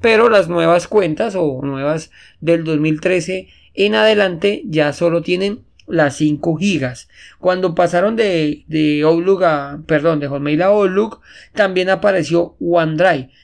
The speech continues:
que es su servicio en la nube. Y aquí comenzó la integración con Office trescientos sesenta y cinco, que actualmente, pues, tiene una gran tasa de mercado. De hecho, este es uno de los puntos por los cuales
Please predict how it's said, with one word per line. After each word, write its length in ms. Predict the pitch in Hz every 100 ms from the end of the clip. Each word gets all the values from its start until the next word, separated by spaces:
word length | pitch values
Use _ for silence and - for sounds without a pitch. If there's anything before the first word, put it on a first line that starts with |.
| _
que 80 | 160
es 80 | 156
su 80 | 165
servicio 680 | 175 156 156 147 180 185 -
en 180 | 165 143
la 120 | 131
nube. 340 | 170 147 127 _ _ _ _ _ _ _ - -
Y 120 | 180
aquí 520 | 202 202 196 196 190 - _ _
comenzó 1000 | 190 190 185 185 165 - 180 165 175 175 _ - _
la 260 | - 165 165
integración 720 | 165 156 165 147 135 160 165
con 340 | 160 180 175 -
Office 500 | 180 165 175 165 -
trescientos 280 | - 170 160
sesenta 80 | 170
y 100 | 165
cinco, 480 | - 180 135 151 160
que 100 | 147
actualmente, 800 | 135 147 139 151 151 - 190 196 - _ _
pues, 220 | 156 143
tiene 280 | 143 139 143
una 400 | 151 156 156 156
gran 380 | 143 160 160 156
tasa 300 | 160 147 160
de 60 |
mercado. 540 | 156 156 - 135 135 156 - -
De 180 | 160 156
hecho, 320 | 151 190 170 - - -
este 240 | 175 175
es 80 | 175
uno 180 | 185 185
de 60 |
los 180 | 190 165
puntos 340 | 151 151 175
por 140 | - 180
los 120 | 165
cuales 440 | 151 147 165 170